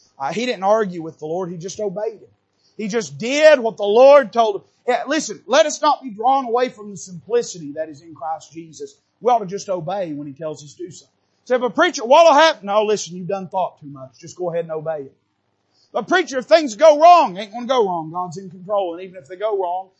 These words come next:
the going wrong is in God's control. Just go ahead and obey him. Just do what he wants you to do. We could talk about his submission, uh, to Christ's command. We could talk about his propagation of Christ's gospel. The Bible says that he went and told all men how great things Jesus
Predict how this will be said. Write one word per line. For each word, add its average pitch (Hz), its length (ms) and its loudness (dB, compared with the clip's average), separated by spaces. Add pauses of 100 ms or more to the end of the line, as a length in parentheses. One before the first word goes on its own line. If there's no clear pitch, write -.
the 175 80 -16
going 202 260 -6
wrong 214 300 -2
is 151 120 -16
in 151 120 -16
God's 156 280 -8
control. 147 440 -14 (160)
Just 151 140 -20
go 202 100 0
ahead 202 100 -4
and 190 80 -8
obey 175 340 -8
him. 123 220 -20
Just 135 160 -18
do 156 140 -10
what 156 160 -8
he 156 60 -14
wants 156 280 -16
you 156 100 -20
to 156 80 -18
do. 196 160 -2 (140)
We 240 140 -2
could 185 180 -8
talk 190 240 0
about 180 200 -4
his 180 260 -4
submission, 190 540 -14 (300)
uh, 156 160 -4
to 175 140 -14
Christ's 175 600 -6
command. 190 420 -12
We 196 100 -2
could 175 120 -18
talk 180 220 -2
about 170 200 -8
his 151 100 -18
propagation 170 720 -12
of 135 80 -20
Christ's 160 380 -12
gospel. 185 440 -12 (180)
The 135 40 -20
Bible 165 260 0
says 160 300 -10
that 139 80 -16
he 175 140 -12
went 190 320 -12 (200)
and 135 120 -16
told 175 260 -4
all 180 440 2
men 185 200 -12
how 160 140 -12
great 165 400 -8
things 160 360 -16
Jesus 151 640 -14